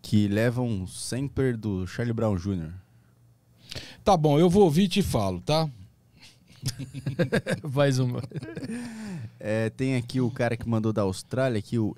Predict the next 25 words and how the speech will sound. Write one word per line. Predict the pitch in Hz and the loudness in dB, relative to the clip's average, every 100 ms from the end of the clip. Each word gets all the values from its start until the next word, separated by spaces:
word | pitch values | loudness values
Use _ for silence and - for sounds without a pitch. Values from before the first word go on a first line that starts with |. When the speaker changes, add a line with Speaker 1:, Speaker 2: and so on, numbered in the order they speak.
| - | -6
Speaker 1:
N | 123 143 139 120 95 | -4 -2 0 0 -2
V | 87 101 120 92 | -4 -2 0 -2
Z, | 82 101 165 165 - _ | -2 -2 -2 -2 -10 _
ah, | 107 107 104 104 101 - - - - - _ - - | -2 0 2 0 -2 -6 -18 -20 -20 -20 _ -20 -4
"Quem | 202 | -2
seria | 233 220 175 190 | 0 0 2 2
o, | 185 165 - _ _ - - | 2 -2 -6 _ _ -20 -6
quem | 170 | -4
seria | 202 190 165 | -2 0 2
o | 175 | 2
Chorão | 143 - 156 123 143 160 160 - - - | 0 0 2 4 2 0 -4 -8 -20 -14
diante | 113 107 123 147 151 147 | -10 -2 0 0 -4 -6
da | 139 | -4
patrulha | 139 131 120 135 143 127 | -2 -2 -2 -4 -2 -2
do | 120 | -4
politicamente | 131 139 - 143 139 147 | -4 -6 -6 -4 -4 -4
correto | - 139 95 113 - - - | -4 0 2 2 -2 -8 -2
nos | 98 87 | -2 0
dias | 98 120 110 | 0 0 2
atuais? | 117 117 110 87 76 - - - - - _ - | -2 0 2 2 0 -4 -8 -10 -18 -20 _ -4
Maloqueiro, | 127 143 120 123 160 165 | -2 0 -2 -2 -2 -2
skate, | 120 - - 156 185 175 - | -4 -6 -4 -4 -4 -8 -4
S | 117 110 | -2 -2
K | - 98 | -2 0
oito | 117 185 - 202 | 0 0 -2 -2